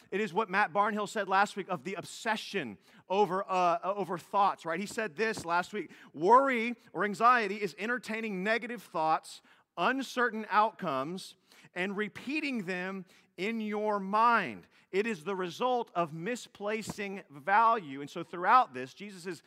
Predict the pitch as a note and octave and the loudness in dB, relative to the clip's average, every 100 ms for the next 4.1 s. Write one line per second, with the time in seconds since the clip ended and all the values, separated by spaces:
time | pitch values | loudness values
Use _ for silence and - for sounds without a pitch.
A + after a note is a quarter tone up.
0 | _ _ G3 A#3+ C4+ - A#3+ A3 G#3+ F#3+ | _ _ -2 0 0 -4 -10 -8 -6 -2
1 | F#3 A#3 C4 A3+ E3 E3 F#3+ D#3+ E3+ A#3+ | 2 2 0 -2 -4 -6 -8 -8 -4 -4
2 | - A3+ A3+ - F3+ D#3+ F3 - - - | -2 -2 -2 -6 -8 -8 -8 -14 -16 -6
3 | G3 A#3+ A3+ D3+ F#3 B3+ - A3 G#3 G#3+ | -4 -4 -6 -6 -2 -2 -2 -4 -4 -6
4 | D#3+ | -6